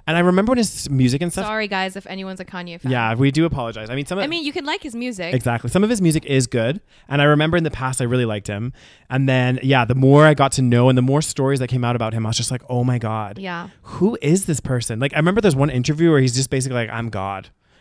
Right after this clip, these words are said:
Speaker 1: And I was like
Speaker 2: Oh, yeah. He thinks he's, he keeps saying that he's, like, a genius or
Speaker 1: Mm.
Speaker 2: God.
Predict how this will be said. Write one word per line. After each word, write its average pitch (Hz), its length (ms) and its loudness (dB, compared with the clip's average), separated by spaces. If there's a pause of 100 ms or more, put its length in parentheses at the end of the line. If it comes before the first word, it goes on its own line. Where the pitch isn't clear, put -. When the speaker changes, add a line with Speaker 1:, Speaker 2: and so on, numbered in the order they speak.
Speaker 1:
And 123 100 0
I 131 40 4
was 135 120 0
like 139 160 4
Speaker 2:
Oh, - 20 2
yeah. 233 140 -2
He 247 160 -6
thinks 320 280 -10
he's, 233 280 -8
he 302 140 -12
keeps - 340 -8 (200)
saying 220 460 -8
that 208 120 -8
he's, 202 240 -12
like, 180 260 -10 (460)
a 190 100 -8
genius 175 600 -12
or 143 100 4
Speaker 1:
Mm. 135 160 4
Speaker 2:
God. 139 340 -4